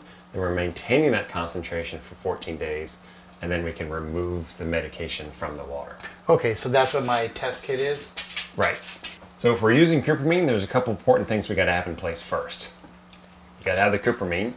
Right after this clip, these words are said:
Speaker 1: I like to use this copper. This is cupramine from Seachem. You want the Seachem test kit, 'cause this can test effectively for this type of copper.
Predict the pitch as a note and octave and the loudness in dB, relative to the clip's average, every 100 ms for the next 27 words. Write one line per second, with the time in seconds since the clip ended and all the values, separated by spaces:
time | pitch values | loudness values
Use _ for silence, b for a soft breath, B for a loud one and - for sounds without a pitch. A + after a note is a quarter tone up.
0 | - E2+ G2 G2 - G2 G2 G2+ - F#2 | -6 -2 2 2 0 0 0 -2 0 0
1 | F2 G#2 F#2 F2 D#2+ G#2+ G2+ G2 G2+ G#2 | 0 -2 -4 -6 -4 -4 0 0 0 -2
2 | G2 - F#2+ F2 F2 G2 - B B B | -4 -4 -4 -4 -4 -6 -12 B B B
3 | - G2 G2+ F#2+ - - - - - - | -4 2 4 2 -2 -14 -20 -20 -12 -6
4 | - A#2 A2+ G#2 G2 B2 C3 - G2+ F#2+ | 0 0 2 2 4 6 6 4 2 2
5 | - - - - F#2 F#2 F#2+ - - F#2 | 2 -12 -20 -8 -4 -2 -2 -4 -4 -2
6 | - B2+ B2 G2 A#2+ - C#3 D#3 C#3+ G2 | 4 4 4 0 0 0 0 0 -2 -2
7 | F2 G2+ G#2+ - - F#2+ F#2 - G2 - | 4 6 6 4 -2 -2 -4 -4 -2 -2